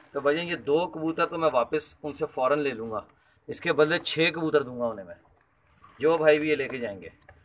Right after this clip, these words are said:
और दूंगा भी अपनों को, गैरों को नहीं, क्योंकि ना कबूतरबाजी में एक से एक बड़ा झूठा और फ्रॉडिया बैठा हुआ है।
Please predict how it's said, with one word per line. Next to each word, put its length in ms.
और 100
दूंगा 340
भी 120
अपनों 280
को, 180
गैरों 320
को 120
नहीं, 160
क्योंकि 300
ना 220
कबूतरबाजी 640
में 80
एक 180
से 120
एक 120
बड़ा 160
झूठा 300
और 100
फ्रॉडिया 400
बैठा 240
हुआ 120
है। 100